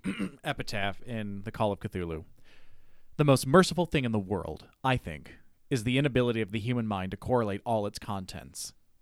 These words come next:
We live on a placid island of ignorance in the midst of black seas of infinity, and it was not meant that we should voyage far. The sciences,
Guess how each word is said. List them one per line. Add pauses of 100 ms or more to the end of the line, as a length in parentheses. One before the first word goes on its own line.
(120)
We
live
on
a
placid (100)
island
of
ignorance
in
the
midst
of
black
seas
of
infinity, (220)
and
it
was
not
meant
that
we
should
voyage
far. (360)
The
sciences,